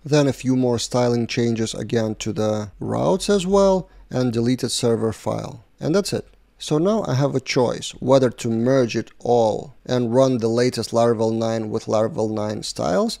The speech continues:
or review that branch and make necessary changes, accept something, reject something, and pick it up manually, or just ignore what Laravel Shift has done and just upgrade the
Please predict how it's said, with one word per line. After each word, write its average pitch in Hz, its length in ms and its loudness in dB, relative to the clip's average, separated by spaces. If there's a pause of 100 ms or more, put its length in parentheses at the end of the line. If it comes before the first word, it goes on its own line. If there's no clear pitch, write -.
(340)
or 131 380 4
review 123 500 2
that 120 380 0
branch 120 560 0
and 113 460 -4
make 120 400 -2
necessary 113 480 -4
changes, 117 800 -2 (100)
accept - 480 0
something, 127 500 0
reject 113 440 -2
something, 113 680 -4
and 110 480 -4 (120)
pick 117 180 -4
it 107 80 2
up 110 220 0
manually, 143 680 -2 (260)
or 180 220 4
just 147 240 -2
ignore 131 540 4
what 113 300 0
Laravel 117 380 2
Shift - 280 -4
has 107 240 -4
done 190 420 0 (160)
and 123 240 -2
just 156 260 2
upgrade 123 500 2
the 113 220 -4